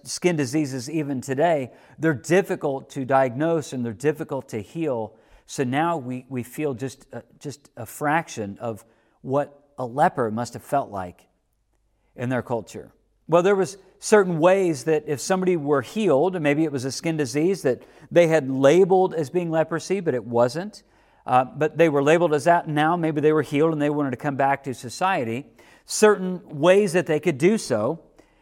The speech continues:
And, and one of the things that kind of will lead us in, in this direction is something that says in Deuteronomy twenty-four eight, it says, "In cases of leprous diseases, be very careful to do exactly as the priests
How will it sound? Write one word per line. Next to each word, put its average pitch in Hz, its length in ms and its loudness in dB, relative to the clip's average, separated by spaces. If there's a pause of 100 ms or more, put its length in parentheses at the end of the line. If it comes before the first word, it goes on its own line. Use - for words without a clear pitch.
(200)
And, 170 480 0 (320)
and 175 320 -2
one 233 100 6
of 254 60 2
the 220 80 6
things 180 500 -2 (200)
that 156 100 0
kind 185 200 0
of 151 100 -6
will 151 260 4
lead 170 300 4
us 151 400 4
in, 143 300 -2 (200)
in 143 240 -8 (640)
this 143 220 -4
direction 143 580 2 (300)
is 160 160 -4
something 170 340 -2
that 151 80 0
says 147 320 -2
in 135 260 -4 (160)
Deuteronomy 139 600 0
twenty-four 131 720 -6
eight, 147 340 -2 (760)
it 147 100 -4
says, 160 320 0
"In 175 280 -4 (160)
cases 214 480 0
of 170 180 2
leprous 156 420 2
diseases, 147 680 0
be 175 140 -4
very 165 340 2
careful 185 420 0
to 165 120 -6
do 156 100 0
exactly 139 640 0
as 147 220 -4
the 165 100 -6
priests 151 580 -2